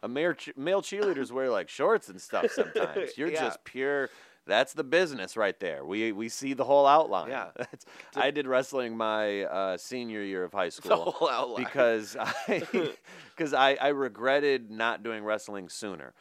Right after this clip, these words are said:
Speaker 2: Uh-huh.
Speaker 1: So even though I was like, "Well, I'm not gonna go pro or whatever, I'm just gonna do it my senior year." And, uh, it wa-, it was fun. I, I enjoyed it, but it was just funny how when you're new to a thing and other people are a part of this culture forever,
Speaker 2: Uh-huh.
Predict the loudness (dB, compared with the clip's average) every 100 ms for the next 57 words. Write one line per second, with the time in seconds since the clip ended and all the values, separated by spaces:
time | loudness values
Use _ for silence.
0 | -10 -6 -4 -4 0 4 4 4 2 0
1 | 0 2 4 4 2 -4 -2 -2 -2 -2
2 | -4 -2 2 4 4 2 0 0 0 0
3 | 0 -2 -6 -10 -10 -12 -10 -10 -8 -8
4 | -8 -6 -4 -6 -8 -10 -10 -8 -8 -6
5 | -4 -6 -12 -20 _ _ -8 -6 -6 -4
6 | -2 -2 -2 -2 -2 -2 -2 2 2 0
7 | 0 2 4 2 2 4 2 0 0 2
8 | 2 2 0 -2 -4 -8 -6 -2 -2 -2
9 | 0 0 -2 -8 _ _ _ -8 -6 -6
10 | -2 0 0 -2 -4 -8 -6 -6 -8 -6
11 | -8 -6 -8 -6 -8 -14 _ _ _ _
12 | _ _ _ -10 -8 -6 -6 -4 -4 -6
13 | -10 -6 -2 -2 -2 0 2 2 -2 -4
14 | -2 -2 -2 -4 -10 -8 -6 -4 -6 -8
15 | -8 -8 -10